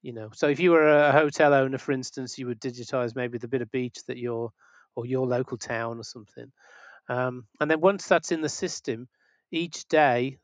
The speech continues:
the, we check the satellite archive to see if a new image has been acquired. Uh, and if it has, then we process that, um, and pull out a map of the location of the sargassum and an,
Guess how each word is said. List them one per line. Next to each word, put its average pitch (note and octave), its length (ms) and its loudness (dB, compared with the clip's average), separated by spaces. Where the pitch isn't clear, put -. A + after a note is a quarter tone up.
the, B2+ 280 0
we B2 320 -6
check D#3+ 340 -2
the D3 80 -10
satellite C3+ 560 0
archive B2+ 580 -2
to B2+ 100 -16
see C3+ 220 -6
if B2+ 120 -10
a C3+ 40 -8
new C3 260 -6
image B2 300 -6
has A#2 140 -12
been A#2+ 180 -10
acquired. A2 580 -6
Uh, A#2+ 40 -10
and B2+ 320 -4
if C#3+ 120 -4
it D3+ 100 -2
has, D3+ 380 2
then C3+ 260 -4
we C3 120 -2
process D#3 600 0
that, B2+ 260 -2
um, B2 440 -6
and C3 200 -8
pull D3+ 200 4
out C#3 220 4
a C#3 40 -4
map C3 360 0
of A#2+ 240 -6
the B2+ 100 -4
location D3 640 2
of B2+ 60 -6
the B2 60 -8
sargassum B2 760 -4
and B2 260 -6
an, B2 240 -2